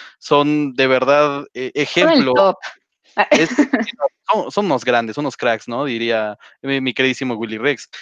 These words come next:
Speaker 1: Y, y regresando precisamente a, a todo esto, creo yo que, que es algo que debemos re-, retomar, ¿no? O sea, volviéndolo a aterrizar, digo, ya, ya para comenzar a zanjar todo este tema de conversación, que incluso llegamos a una polémica impresionante,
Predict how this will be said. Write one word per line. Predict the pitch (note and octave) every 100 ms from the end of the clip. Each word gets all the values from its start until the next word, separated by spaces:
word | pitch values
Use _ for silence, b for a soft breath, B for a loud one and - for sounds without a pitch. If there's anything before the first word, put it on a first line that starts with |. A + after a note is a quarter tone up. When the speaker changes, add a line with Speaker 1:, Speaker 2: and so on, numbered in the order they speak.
| B
Speaker 1:
Y, | C#3+ E3+ G#3
y | G3 - D#3
regresando | F3 G3 F3 A#3+ C4 B3+
precisamente | A3+ D#3+ A#3 A3 A3+ A3+ A3
a, | A3 -
a | C3
todo | F#3+ F#3+
esto, | F#3+ - G3 G#3+ B B B B -
creo | F#3+ G#3+ B3
yo | F#3 F3+
que, | - A3 G#3 - - _ _ _ _ _ _ _ _ _ -
que | D3 D3+
es | E3+
algo | F#3 F#3+ G3 F#3 D#3 B2+ A#2 - _ _
que | D3+
debemos | D3 F3+ A3
re-, | F3 -
retomar, | C3+ C#3+ A#2+ B2 C#3+ B2+
¿no? | B2 D#3+ A3 -
O | B2
sea, | C3 C3+ - _ _ - -
volviéndolo | D3 D#3+ F#3+
a | D3+
aterrizar, | A2+ A2 - A#2+ -
digo, | A#2 D#2
ya, | A2 A2+ - _
ya | B2+
para | B2 D3 B2 G#2 B B
comenzar | - A2+ A2 C3+
a | D3
zanjar | C#3+ A2+ C3
todo | C3 D3+
este | -
tema | - D3
de | C#3
conversación, | A2 A2 B2
que | B2+ C3
incluso | - C#3 D#3
llegamos | C3 A#2+ C3 D3
a |
una | C#3+ C#3+
polémica | A#2 B2 C#3+ B2+
impresionante, | A2+ A2+ G#2+ - A2 A2 C#3+